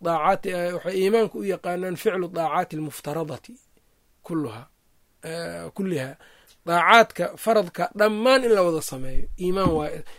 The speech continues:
iimaanku kaasaa la yiraahdaa bay ku leeyihin. Walidaalika qofkan daaca, hal daaca oo waajiba qofkan la imaanin waa gaaloobayaa bay dhahayaan.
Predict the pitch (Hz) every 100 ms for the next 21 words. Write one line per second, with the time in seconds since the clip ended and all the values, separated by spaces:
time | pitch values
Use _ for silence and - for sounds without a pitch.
0 | - 214 233 208 214 220 196 175 170 165
1 | 160 165 160 160 196 208 202 170 180 208
2 | 190 165 202 - 185 185 185 175 196 226
3 | - - - 214 240 196 185 170 - 180
4 | 170 196 196 175 175 196 - 175 180 202
5 | 202 202 208 202 190 165 175 175 165 151
6 | 139 143 - 135 127 127